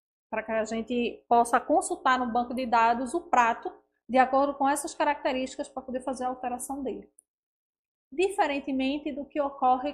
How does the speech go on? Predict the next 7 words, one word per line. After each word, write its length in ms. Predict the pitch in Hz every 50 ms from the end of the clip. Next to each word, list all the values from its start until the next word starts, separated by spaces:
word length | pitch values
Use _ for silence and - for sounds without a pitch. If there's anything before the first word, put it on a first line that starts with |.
| - -
com 400 | - 269 262 269 285 294 302 - -
o 280 | 262 269 285 - - -
inserir 680 | 294 320 320 - - 349 320 262 240 269 320 330 - - _
prato, 380 | - 233 208 185 185 - - - _ _ _ _ _ _ _ _ _ _ _ _ _
pois 380 | - 302 302 277 262 247 - - - _ -
aqui 720 | - 277 - - - - 277 302 320 320 277 - - - _ _
nós 560 | - 233 240 247 240 226 214 208 208 - -